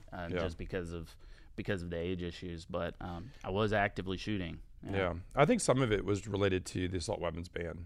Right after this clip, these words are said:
Speaker 1: Yeah.
Speaker 2: Um, I think because I believe that was eighty-seven, right?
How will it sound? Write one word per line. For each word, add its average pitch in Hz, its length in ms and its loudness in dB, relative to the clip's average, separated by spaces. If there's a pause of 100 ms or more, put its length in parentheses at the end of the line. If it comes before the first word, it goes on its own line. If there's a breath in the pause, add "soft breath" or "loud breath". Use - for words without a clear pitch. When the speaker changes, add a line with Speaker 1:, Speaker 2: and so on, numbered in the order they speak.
(140)
Speaker 1:
Yeah. 90 220 0
Speaker 2:
Um, 82 240 -4 (500 soft breath)
I 113 80 6
think 113 400 2 (280)
because 104 800 2
I 104 60 0
believe 143 320 2
that 120 140 2
was 87 200 -2 (220)
eighty-seven, 90 580 -2
right? 87 300 -4